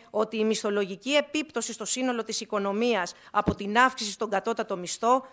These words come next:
δεν ξεπερνάει το τρία τοις εκατό,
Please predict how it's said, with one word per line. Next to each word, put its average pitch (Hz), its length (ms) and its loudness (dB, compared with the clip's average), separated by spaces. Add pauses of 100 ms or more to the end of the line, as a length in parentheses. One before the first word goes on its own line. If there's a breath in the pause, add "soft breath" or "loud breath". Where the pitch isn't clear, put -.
(140 loud breath)
δεν 277 260 0
ξεπερνάει 233 640 4
το 208 120 -4
τρία 220 260 2
τοις - 160 -6
εκατό, 208 560 0